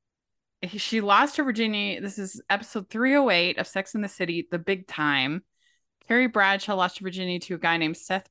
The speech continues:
Bateman. When, let's see here. <laughs>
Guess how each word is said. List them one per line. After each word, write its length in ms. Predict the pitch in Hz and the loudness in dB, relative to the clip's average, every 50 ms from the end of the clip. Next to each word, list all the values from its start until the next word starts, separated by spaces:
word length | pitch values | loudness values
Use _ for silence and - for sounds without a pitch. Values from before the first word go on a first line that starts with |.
| - - | -12 -6
Bateman. 600 | - 170 - - - 110 85 67 - - - 180 _ _ _ _ _ _ _ _ _ _ _ _ _ _ _ _ _ - | -4 -4 -4 -6 -6 -10 -10 -8 -8 -8 -8 -8 _ _ _ _ _ _ _ _ _ _ _ _ _ _ _ _ _ -14
When, 260 | - 165 170 - - - - - _ _ _ _ _ _ _ _ _ _ _ _ _ _ _ _ _ _ _ _ _ _ _ _ - | -10 -8 -8 -8 -10 -14 -20 -20 _ _ _ _ _ _ _ _ _ _ _ _ _ _ _ _ _ _ _ _ _ _ _ _ -20
let's 120 | - - - | -20 -16 -14
see 120 | - - | -14 -14
here. 360 | 151 165 - - - - - _ _ _ _ _ _ _ _ _ _ _ _ _ _ _ _ _ _ _ _ _ | -8 -4 -4 -4 -4 -4 -8 _ _ _ _ _ _ _ _ _ _ _ _ _ _ _ _ _ _ _ _ _
<laughs> 180 | - - - | -20 -14 -10